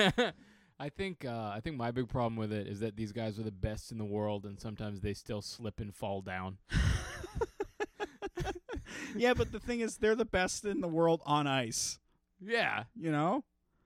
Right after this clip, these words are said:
Speaker 1: Well, I bet they're probably still the best in the world on pavement if you just gave 'em some shoes.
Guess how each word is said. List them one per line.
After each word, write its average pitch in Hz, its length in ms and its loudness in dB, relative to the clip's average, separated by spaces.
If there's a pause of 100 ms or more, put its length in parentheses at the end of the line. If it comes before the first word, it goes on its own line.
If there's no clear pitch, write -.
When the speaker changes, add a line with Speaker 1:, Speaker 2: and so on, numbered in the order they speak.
(120)
Speaker 1:
Well, - 160 -4
I 180 120 6
bet 269 200 8
they're 196 140 6
probably 143 840 6
still - 340 2
the 139 80 0
best 120 320 0
in 120 80 0
the 110 80 2
world 110 280 4
on 107 160 2
pavement 110 600 2
if - 140 -10
you 113 80 -4
just 101 120 -4
gave 110 160 0
'em 107 100 -4
some 104 180 -8
shoes. 113 460 0